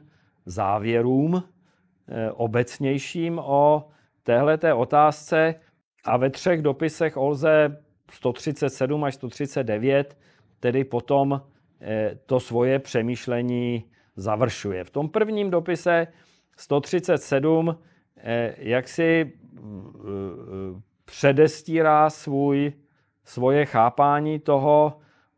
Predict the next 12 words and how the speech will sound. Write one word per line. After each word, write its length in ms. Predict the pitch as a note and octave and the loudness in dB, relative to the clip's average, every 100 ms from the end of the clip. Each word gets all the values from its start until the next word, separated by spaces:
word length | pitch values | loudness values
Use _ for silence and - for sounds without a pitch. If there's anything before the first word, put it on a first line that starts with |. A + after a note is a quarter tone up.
| - | 0
pojmu, 640 | A#2+ C3+ D3 D3 C#3+ C3 - | 2 2 2 2 2 0 -8
eh, 460 | G#2+ A2+ G#2+ F#2+ | -8 -4 -4 -6
zodpovědnosti 1200 | G2 A2 - D3 D3 D3+ D#3 E3 D3+ - E3+ E3+ - | -4 -4 0 0 2 0 0 -4 -6 -6 -2 -2 0
a, 480 | C3 C3+ C#3 C#3 - _ _ _ _ _ | 2 4 2 0 -6 _ _ _ _ _
eh, 320 | G2+ G#2+ A2 G2+ _ _ _ _ _ _ | -4 -2 -2 -6 _ _ _ _ _ _
a 640 | G#2 A2 B2 C3 C3 C3+ B2 - _ | 0 2 4 4 6 4 2 -12 _
ilustruje 680 | B2 C3+ C#3+ - D#3 D#3+ D#3 | 0 2 2 0 4 6 6
ho 180 | D3+ D#3 | 4 2
na 120 | D3 | 0
metafoře 560 | C3+ B2+ D3 D#3+ C#3+ D3 | 0 0 0 0 -2 -4
člověka, 520 | - C3 C#3 C3+ C#3+ | -2 -2 -2 0 -2
který, 560 | - C3+ C3 C3+ C3+ | -2 -4 -2 -2 -4